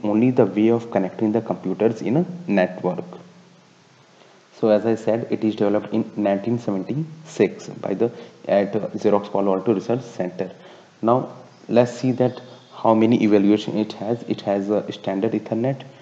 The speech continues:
fast Ethernet, gigabit Ethernet and the ten gigabit Ethernet।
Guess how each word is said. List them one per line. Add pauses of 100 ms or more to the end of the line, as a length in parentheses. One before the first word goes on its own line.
(320)
fast
Ethernet, (340)
gigabit
Ethernet
and
the
ten
gigabit
Ethernet।